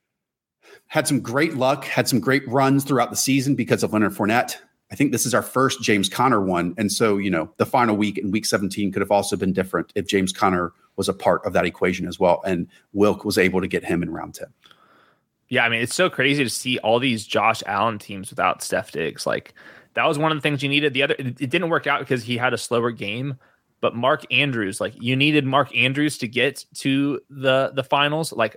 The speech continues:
Speaker 2: I think more than half the teams had Mark Andrews, but you didn't need Lamar Jackson. So, like, it's, it's pretty crazy. Like, maybe we don't have to be totally strict to win this. I think directionally, you want to have those stacks in place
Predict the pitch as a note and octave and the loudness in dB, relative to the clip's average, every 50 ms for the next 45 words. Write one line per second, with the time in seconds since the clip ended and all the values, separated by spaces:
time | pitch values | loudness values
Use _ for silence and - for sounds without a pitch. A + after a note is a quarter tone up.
0 | - - A2+ C#3+ D3+ - - _ - A2 A#2+ C3+ C#3+ C#3 B2 A#2 B2 B2+ C3+ - | -6 -6 -6 -6 -6 -10 -12 _ -6 -2 0 0 0 0 0 0 0 0 0 -2
1 | C#3+ B2+ A#2 - - - C3+ B2+ C3+ C#3+ C3 - - G#2 A#2 B2 B2 B2+ C3 - | -4 -6 -6 -8 -14 -12 -10 -8 -8 -8 -6 -2 0 0 0 2 2 0 0 0
2 | A#2 A#2+ C3 C3+ C3+ C#3+ D3+ D#3 E3 E3+ - - _ _ _ _ _ _ _ _ | -2 -4 -2 -2 -4 -4 -4 -4 -4 -6 -8 -14 _ _ _ _ _ _ _ _
3 | _ _ _ _ - C#3 C#3+ C3+ C3+ C3+ D#3+ E3+ D3 D3+ D#3+ D#3 D3+ D3+ D3 D3+ | _ _ _ _ -2 0 0 2 2 2 0 0 0 0 0 2 2 2 2 2
4 | D3+ C#3+ C3 C#3+ C#3+ B2+ A#2 - - E2+ F2+ - C3+ B2 A#2 A2 G#2 - - - | 2 2 2 2 0 0 -2 -6 -12 -12 -6 -2 0 0 0 0 -2 -4 -6 -6
5 | B2 - - - - - C3+ B2+ - - F#3 E3+ D3 - - C#3+ C#3+ C3+ B2 A#2+ | -6 -6 -8 -8 -4 -4 -4 -2 0 -2 -2 -2 -2 -2 0 2 2 2 0 0
6 | A2+ G#2+ A2+ A2 B2+ C3 C3+ D3 C3+ C#3 C3 A#2 A#2+ A#2+ - A#2+ A2+ A2 G2 - | -2 -2 -2 -2 -2 -2 -2 -2 -4 -4 -4 -2 -2 -4 -4 -6 -10 -10 -10 -10
7 | - _ _ _ _ _ _ _ _ _ _ _ _ _ _ - - - D3+ D3+ | -14 _ _ _ _ _ _ _ _ _ _ _ _ _ _ -8 -2 2 2 4
8 | C#3+ C3 B2 B2 - - - - B2 B2 A2+ G#2+ - - - - _ - - A#2+ | 4 2 0 -2 -4 -4 -8 -4 -2 0 0 0 -2 -6 -20 -20 _ -10 -8 -6
9 | A2 G#2+ A2 A2 A2 - D3 E3+ G3+ F#3+ D#3 - _ _ _ _ _ _ _ _ | -6 -6 -6 -6 -4 -2 0 0 0 -2 -4 -8 _ _ _ _ _ _ _ _
10 | _ - B2 C3+ C#3 C3+ D3 E3 - - F3+ F3+ F3+ F3 D#3+ B2+ A#2+ A2+ A2 A2+ | _ -10 -4 -4 -2 0 0 -2 -2 -4 -6 -6 -6 -4 -4 -2 -2 -2 -2 0
11 | A#2+ A#2+ A2+ B2 - _ - A2+ - A2+ A2 A2 G#2 G2+ G2 F2+ - - - G#2 | 2 2 0 0 -4 _ -10 -6 -2 0 0 0 0 -2 -6 -6 -6 -4 -2 -2
12 | G2+ F#2+ - - - G2 - - G#2+ G#2 G2+ - | -2 -2 -4 -8 -14 -10 -6 -4 -4 -4 -4 -6